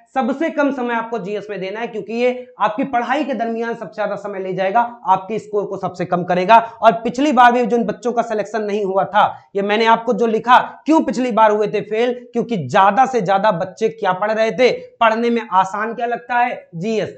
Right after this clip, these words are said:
पढ़ने में आसान क्या लगता है, उसी में पूरा टाइम बर्बाद कर दिए, और क्वेश्चन इतना दूर दूर से पूछा कि एक भी सही नहीं कर पाए। इस कारण से बच्चे फेल हो गए थे।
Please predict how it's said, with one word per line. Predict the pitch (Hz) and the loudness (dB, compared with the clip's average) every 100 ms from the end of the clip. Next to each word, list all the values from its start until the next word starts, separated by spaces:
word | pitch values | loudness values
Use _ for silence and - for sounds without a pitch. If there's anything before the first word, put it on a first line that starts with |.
| _ 214 | _ -4
पढ़ने | 214 226 | -2 -2
में | 226 | -4
आसान | 226 190 190 208 226 | -4 -4 -4 -6 -4
क्या | 240 | 0
लगता | 240 240 247 | 0 4 6
है, | 262 254 - | 6 2 -6
उसी | 247 233 247 | -4 -2 -4
में | 214 | -4
पूरा | 180 202 175 | -4 -6 -6
टाइम | 190 208 202 | -6 -4 -4
बर्बाद | 185 185 185 | -4 -6 -6
कर | 190 | -6
दिए, | 196 226 220 - | -4 -8 -10 -10
और | 202 | -10
क्वेश्चन | - 190 175 233 233 | -8 -12 -12 -16 -12
इतना | 208 226 269 269 | -10 -6 -4 -4
दूर | 233 233 | -4 -6
दूर | 196 214 | -6 -6
से | 226 | -8
पूछा | - 185 202 220 - _ | -12 -10 -6 -6 -8 _
कि | 208 185 | -6 -6
एक | 151 | -6
भी | 185 | -10
सही | 143 143 | -10 -14
नहीं | 127 | -14
कर | 120 117 | -14 -18
पाए। | - - _ - | -20 -20 _ -4
इस | 269 - | -2 0
कारण | - 240 302 320 | 6 8 8 4
से | 285 | 0
बच्चे | 240 - 240 | -4 -8 -10
फेल | 202 220 | -8 -8
हो | 208 | -6
गए | 196 202 | -2 -2
थे। | 208 | -2